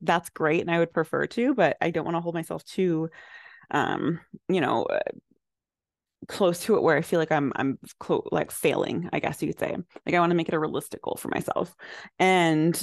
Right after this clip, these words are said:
then my last one is just to reach out to a few people on the, for the podcast that I would love to have on. Um,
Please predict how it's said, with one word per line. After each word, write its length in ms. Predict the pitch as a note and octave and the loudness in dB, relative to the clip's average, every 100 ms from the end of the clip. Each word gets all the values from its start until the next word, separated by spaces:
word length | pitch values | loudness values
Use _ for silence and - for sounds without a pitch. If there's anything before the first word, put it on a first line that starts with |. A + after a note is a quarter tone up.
| - | -2
then 340 | F#3 F3 G3 | 2 4 2
my 540 | F#3 F3 D#3+ D#3+ E3 - | 2 0 0 2 0 0
last 480 | - G#3+ C4 - - | -2 -2 -2 -6 -6
one 240 | F3 D#3 E3 | -2 -2 -2
is 400 | D#3+ E3+ E3 E3+ | 0 2 2 -2
just 240 | F#3 - - | -6 -10 -4
to 480 | G#3+ G3 F#3+ F#3 F3+ - - _ | 2 4 6 4 2 -6 -20 _
reach 200 | A3+ A#3 | 2 4
out 160 | A#3 - | 2 0
to 140 | A3+ | -4
a 40 | |
few 140 | A3+ G#3+ | -2 -2
people 240 | G#3+ G#3+ | -2 -2
on 80 | G3 | -2
the, 60 | - | -4
for 180 | - | -4
the 100 | F#3+ | -4
podcast 680 | F3+ F#3 F#3 - F#3 G#3+ - | -2 -2 -2 2 2 0 0
that 200 | F3+ - | 0 0
I 220 | E3 E3 | -2 0
would 100 | E3+ | 0
love 160 | E3 D#3+ | 0 -2
to 80 | F3+ | -2
have 200 | F3 D#3+ | -4 -2
on. 440 | - D#3 E3 G3+ A#3+ - - - | 0 0 0 -2 -4 -12 -20 -4
Um, 480 | F3+ D#3 C#3+ C#3+ | -2 0 0 -2